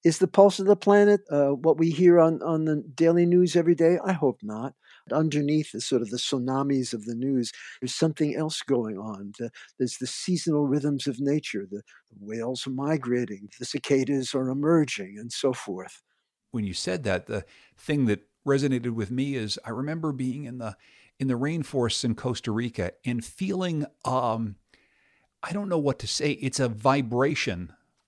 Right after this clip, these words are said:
Speaker 2: coming from around you. And as you listen, you hear millions of insects and birds and other animals and, and people and motorbikes and the ocean waves,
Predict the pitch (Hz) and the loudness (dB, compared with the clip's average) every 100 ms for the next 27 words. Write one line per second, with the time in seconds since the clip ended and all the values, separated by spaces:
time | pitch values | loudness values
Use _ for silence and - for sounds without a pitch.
0 | - - 151 139 123 110 110 131 147 110 | -16 -4 0 0 0 0 0 -2 -2 -4
1 | 73 80 - - 151 139 127 - - - | -8 -12 -12 -6 -4 -4 -4 -8 -20 -20
2 | _ 143 131 127 127 156 196 - 113 95 | _ -2 0 0 0 0 0 0 0 -2
3 | 107 143 147 - 180 156 147 131 _ _ | -4 -4 -6 -6 -8 -4 -4 -4 _ _
4 | _ 196 302 330 302 214 175 156 131 117 | _ -10 -6 -4 0 0 0 0 0 0
5 | - 202 208 - 147 120 - 147 123 110 | -4 -2 0 0 0 0 0 -2 0 -2
6 | 220 220 214 180 117 127 - 175 160 - | 0 2 4 2 0 -2 -2 0 0 0
7 | 175 196 196 165 143 120 110 - 113 104 | -4 -2 -2 0 0 2 0 0 -2 0
8 | 226 254 151 131 123 123 180 208 127 110 | 0 2 4 4 4 4 6 6 4 2
9 | 101 - 131 120 123 - 139 - - 139 | -2 -2 2 2 0 -6 -12 -10 -6 -2
10 | 143 165 - 143 175 180 127 | 2 2 0 0 4 4 4